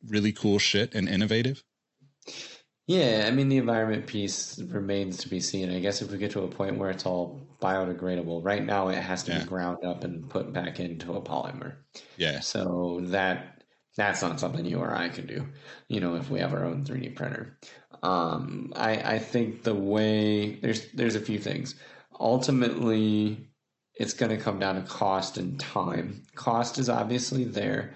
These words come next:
Speaker 2: but the time isn't there yet. So, like, right now, to do a pair,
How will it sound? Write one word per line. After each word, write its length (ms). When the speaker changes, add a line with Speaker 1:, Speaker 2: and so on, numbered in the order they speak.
Speaker 2:
but 100
the 60
time 380
isn't 260
there 180
yet. 340
So, 220
like, 200
right 340
now, 560
to 100
do 300
a 100
pair, 760